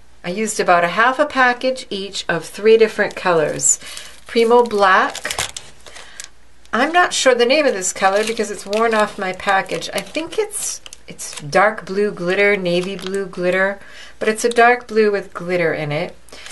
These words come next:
And Sculpey Souffle in Robin's Egg. Once I made my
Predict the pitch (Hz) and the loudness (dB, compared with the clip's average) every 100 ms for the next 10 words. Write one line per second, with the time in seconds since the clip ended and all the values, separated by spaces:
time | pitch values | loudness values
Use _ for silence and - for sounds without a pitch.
0 | - - - 220 220 220 220 220 - - | -12 -12 -6 0 4 4 4 2 -4 -10
1 | - - - - - - - - - - | -16 -16 -12 -14 -12 -14 -12 -10 -4 2
2 | 220 208 214 - 220 - 180 175 175 175 | 4 4 2 -2 -2 -2 2 4 2 0
3 | 170 156 160 - 233 311 190 156 151 - | -4 -4 -6 -8 -4 -2 -2 -4 -4 -4
4 | 170 143 135 - - 185 208 233 240 220 | -2 -2 -4 -8 -14 -4 -2 2 2 2
5 | 220 233 240 208 202 196 190 185 180 175 | 2 4 4 2 4 4 4 2 2 0
6 | 170 | -4